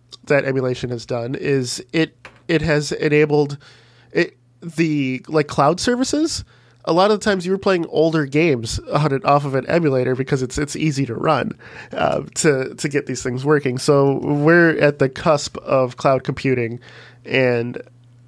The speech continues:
and the fact that we can play full games. We can play Destiny Two, um, off of a cloud server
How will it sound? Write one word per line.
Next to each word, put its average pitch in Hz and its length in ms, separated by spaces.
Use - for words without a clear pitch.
and 139 240
the 139 120
fact 131 380
that 123 340
we 135 120
can 135 160
play 123 500
full 151 400
games. 135 380
We 143 80
can 175 80
play 180 160
Destiny 135 480
Two, 127 420
um, 127 260
off 127 200
of 135 100
a 135 60
cloud 123 400
server 156 520